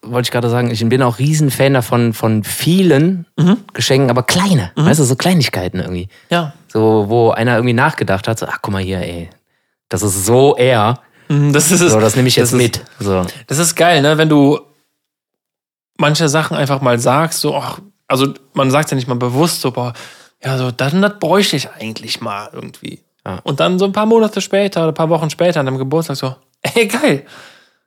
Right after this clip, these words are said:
Speaker 1: Da
Speaker 2: Geil.
Speaker 1: ist die Schubkarre, die ich mir
Speaker 2: Das
Speaker 1: gewünscht
Speaker 2: ist,
Speaker 1: habe.
Speaker 2: das ist die Schubkarre. Weißt du, da ist der Ferrari, da ist der Porsche.
Speaker 1: Ja.
Speaker 2: So, und, äh, das, da bin ich auch mal sehr großer Freund von. Also ich, äh, rate jedem dazu, immer ein offenes Ohr zu haben und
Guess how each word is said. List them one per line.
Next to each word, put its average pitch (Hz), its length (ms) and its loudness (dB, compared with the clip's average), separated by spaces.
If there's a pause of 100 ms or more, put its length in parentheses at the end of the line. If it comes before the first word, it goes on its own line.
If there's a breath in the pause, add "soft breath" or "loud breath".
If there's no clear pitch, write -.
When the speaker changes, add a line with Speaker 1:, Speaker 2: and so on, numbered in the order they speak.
(120)
Speaker 1:
Da - 80 0
Speaker 2:
Geil. 220 80 4
Speaker 1:
ist 185 80 0
die 196 80 2
Schubkarre, 120 520 2
die 107 100 0
ich 107 80 -2
mir 123 80 0
Speaker 2:
Das 180 160 2
Speaker 1:
gewünscht 220 200 2
Speaker 2:
ist, 120 60 4
Speaker 1:
habe. - 100 2
Speaker 2:
das - 60 2
ist - 80 -2
die 180 80 2
Schubkarre. 165 480 2 (360 loud breath)
Weißt 160 200 2
du, - 20 2
da 190 220 4
ist 160 100 0
der 156 140 4
Ferrari, 165 640 4
da 170 100 2
ist 175 100 -6
der 165 60 -2
Porsche. 143 380 -2 (300 loud breath)
Speaker 1:
Ja. 98 180 -10
Speaker 2:
So, 131 200 0
und, 123 440 -4
äh, 123 260 0
das, 135 240 -4
da 156 140 4
bin 156 160 0
ich 165 80 0
auch 143 100 -2
mal 131 100 0
sehr 120 140 0
großer 120 300 -4
Freund 117 260 -2
von. 110 160 -10
Also 120 220 -2 (640 loud breath)
ich, - 160 -6
äh, 147 80 -4
rate 135 720 -2
jedem 147 920 -2
dazu, 143 640 0 (300)
immer 185 480 0
ein 156 80 -4
offenes 147 340 -2
Ohr 139 240 2
zu 165 160 -4
haben 165 500 -2
und 131 300 -4